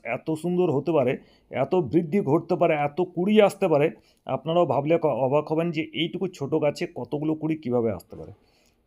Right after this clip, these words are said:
এবার এটা হচ্ছে পাঁচ লিটারের জেরিকেন, আহ, এ ঝাড়ি, এটা আমি প্রায়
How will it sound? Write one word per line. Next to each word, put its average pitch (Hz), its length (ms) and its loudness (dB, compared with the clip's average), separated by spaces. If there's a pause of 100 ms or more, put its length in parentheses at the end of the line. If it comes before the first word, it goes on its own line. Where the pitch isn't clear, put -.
এবার 147 280 0
এটা 165 160 0
হচ্ছে 170 160 -2
পাঁচ 156 400 -6
লিটারের 165 380 0
জেরিকেন, 156 400 -2
আহ, 127 1040 -2 (100)
এ 135 240 -6
ঝাড়ি, 139 300 0 (360)
এটা 147 280 0
আমি 165 200 -2
প্রায় 151 320 -2